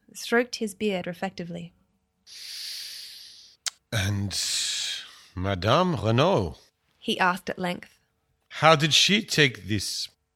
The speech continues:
Speaker 2: friendship?"
Speaker 1: Françoise shrugged her shoulders. She was always most amiable, most polite.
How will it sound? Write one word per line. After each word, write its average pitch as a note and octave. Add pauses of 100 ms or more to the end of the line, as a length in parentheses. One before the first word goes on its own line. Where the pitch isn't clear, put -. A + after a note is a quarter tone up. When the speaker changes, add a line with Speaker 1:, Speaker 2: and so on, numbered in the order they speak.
(640)
Speaker 2:
friendship?" - (840)
Speaker 1:
Françoise G#3+
shrugged -
her G3+
shoulders. F#3 (380)
She E4+
was E4+ (380)
always F#4
most A3+
amiable, G#3 (240)
most A3
polite. G#3+